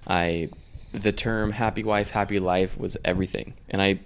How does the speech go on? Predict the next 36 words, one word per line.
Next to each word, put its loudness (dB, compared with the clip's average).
I've 2
talked 2
about 0
this -4
on -4
the -2
podcast 0
before, 2
but 0
I, 2
yeah, 2
th-, -8
exactly 2
what 2
you're 2
talking -2
about. -6
I -6
was -6
focused -2
on -4
how -4
to -6
make -4
her -4
happy -4
constantly, -2
and -2
it -6
turned -2
into 0
a -4
very 0
codependent -2
relationship -4
where, -2